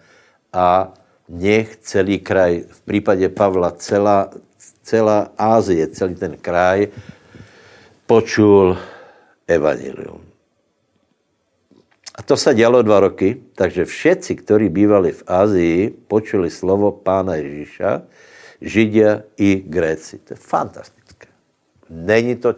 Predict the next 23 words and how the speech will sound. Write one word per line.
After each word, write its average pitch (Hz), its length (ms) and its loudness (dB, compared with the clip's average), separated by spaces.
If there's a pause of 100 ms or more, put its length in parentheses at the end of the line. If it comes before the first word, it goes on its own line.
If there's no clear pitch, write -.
(160)
není 101 320 -4
to 90 100 -6
komplikované. 69 760 -16 (960)
Normálně 110 300 2
se 95 140 -4
těším - 300 -10
na 69 100 -12
to. - 160 -20 (2000)
Ne, 147 240 -2
že 90 140 -4
těším, 90 480 -6
ale 87 160 -2
my 98 200 -2
už - 240 -10
v - 40 -20
tom 95 180 -4
jsme, 107 280 -6
my 73 140 -12
už - 100 -14
to 87 160 -4
i 87 100 0
robíme, 82 440 -4
hej. - 260 -14